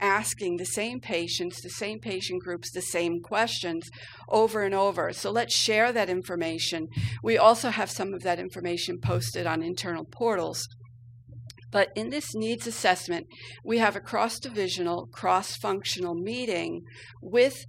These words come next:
the program or the trial team where we talk about, do we, and there's actually lists of questions, um, from a patient perspective, and we look, do we know the answer from the patient?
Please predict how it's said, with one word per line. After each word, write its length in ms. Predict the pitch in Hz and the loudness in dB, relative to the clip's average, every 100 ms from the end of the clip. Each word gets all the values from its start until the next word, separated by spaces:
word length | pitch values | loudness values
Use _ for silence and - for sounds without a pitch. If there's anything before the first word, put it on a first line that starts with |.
| - - - | -18 -18 -8
the 120 | 185 | -8
program 720 | - 220 220 226 254 262 277 - | -2 4 4 4 0 -2 -4 -4
or 180 | 202 202 | -2 -2
the 120 | 196 | -4
trial 480 | - 190 202 208 214 | -2 4 4 4 -2
team 560 | - 175 160 - - - - - - | -2 -2 -2 -8 -14 -18 -18 -18 2
where 320 | 220 226 214 | 6 6 6
we 160 | 220 | -2
talk 480 | 208 - 226 247 - | -6 0 2 2 0
about, 460 | - - 180 - - - - - - | -6 2 4 4 0 -18 -20 -20 -12
do 200 | - 254 | -6 -4
we, 280 | 285 269 - - - | -4 -6 -8 -12 -2
and 160 | 220 208 | 0 0
there's 140 | 208 | 0
actually 320 | 202 220 202 | -2 -2 -6
lists 360 | 180 226 254 - | -2 0 0 -2
of 160 | 247 | -6
questions, 920 | - - 247 254 - 185 165 170 - - - - - | -8 4 4 4 -2 -2 -4 -6 -8 -10 -12 -16 0
um, 220 | - 190 185 | 4 4 4
from 180 | 220 214 | -2 -2
a 80 | 202 | -4
patient 460 | 220 226 - 233 | -4 -2 -4 -6
perspective, 760 | 214 185 - 202 226 185 170 - - | -10 -8 0 2 2 -2 -4 -6 -2
and 160 | 196 | -2
we 160 | 208 208 | -2 -6
look, 260 | 208 254 - - - - | -2 -4 -4 -18 -16 -10
do 180 | - 294 | -6 -2
we 200 | 349 330 | 0 0
know 400 | 220 202 214 220 | 0 4 4 4
the 200 | 220 143 151 | 0 -8 -2
answer 600 | 190 196 - 185 175 - - - | 0 0 -2 -6 -8 -10 -14 -2
from 380 | 226 214 214 208 | 2 2 2 -4
the 100 | 196 | -6
patient? 760 | - 185 175 - - - - | -4 -4 -2 -4 -6 -10 -14